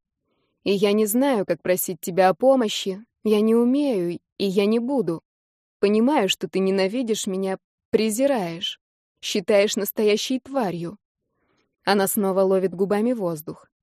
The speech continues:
«Тебе должно быть наплевать на мои проблемы, потому что ты погрязла в своих, и это правильно». Она снова молчит, её нервы натянуты до предела, мои тоже.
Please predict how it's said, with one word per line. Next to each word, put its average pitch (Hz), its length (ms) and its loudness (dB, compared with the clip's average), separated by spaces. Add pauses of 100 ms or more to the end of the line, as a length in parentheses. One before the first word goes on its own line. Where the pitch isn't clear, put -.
(280)
«Тебе 190 240 0
должно 196 400 4
быть 196 180 -2
наплевать 233 560 0
на 180 100 -2
мои 175 200 -2
проблемы, 202 600 0 (140)
потому 196 320 0
что 196 300 -4
ты 220 100 -2
погрязла 208 540 2
в - 60 -6
своих, 240 540 -2 (380)
и 220 60 0
это 220 240 6
правильно». 190 680 -2 (1080)
Она 208 220 2
снова 202 360 -2
молчит, 208 600 -4 (140)
её 202 280 0
нервы 202 280 0
натянуты 202 520 -2
до 190 100 0
предела, 214 580 -2 (320)
мои 214 300 2
тоже. 170 440 -4